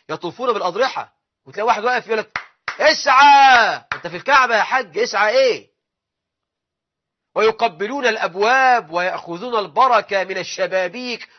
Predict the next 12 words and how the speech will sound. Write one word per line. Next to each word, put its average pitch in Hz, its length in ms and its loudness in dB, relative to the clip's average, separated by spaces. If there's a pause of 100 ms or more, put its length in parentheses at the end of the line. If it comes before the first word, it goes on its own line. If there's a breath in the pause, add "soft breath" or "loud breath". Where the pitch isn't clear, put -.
والأعتاب. 190 1200 0 (640)
ده 147 120 -12
موجود 147 340 -16
في 139 60 -20
مسجد 135 260 -18
النبي؟ 170 400 -20 (140)
أبدًا، 139 580 -12 (680)
لا 143 120 -12
يسمح 160 360 -12
لأحد 143 460 -12
أن 127 120 -20
يطوف 127 460 -18